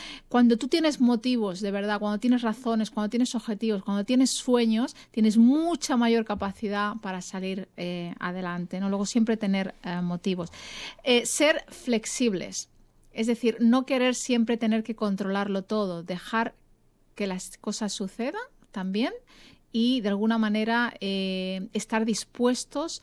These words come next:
a ese cambio, estar abiertos, tener una mente, eh, abierta. Eh, luego también, eh, utilizar el pensativo con-, el pensamiento constructivo. Eso es muy importante, ¿no? Eh, es decir,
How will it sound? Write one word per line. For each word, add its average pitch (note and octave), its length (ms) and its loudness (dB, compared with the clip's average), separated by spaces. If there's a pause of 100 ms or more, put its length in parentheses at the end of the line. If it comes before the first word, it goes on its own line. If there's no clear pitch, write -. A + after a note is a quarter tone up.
(100)
a G3 140 -6
ese F#3+ 280 -6
cambio, F#3+ 320 -2
estar A#3 260 -2
abiertos, G3+ 500 -2
tener G3+ 240 -2
una G#3+ 160 0
mente, G3+ 640 -2
eh, F3 460 -6
abierta. F#3+ 720 -2 (840)
Eh, A#3+ 720 6
luego D4+ 320 6
también, C#4 720 6
eh, A3+ 180 6
utilizar A#3+ 480 4
el C4+ 80 4
pensativo A#3 680 2
con-, A3 200 0
el G3+ 280 2
pensamiento A3 640 2
constructivo. G3 760 -2 (220)
Eso A3 220 -2
es A3+ 120 -4
muy G3+ 140 4
importante, F#3 760 -2
¿no? A3 160 0 (560)
Eh, A3 640 6
es B3+ 140 4
decir, A#3 480 2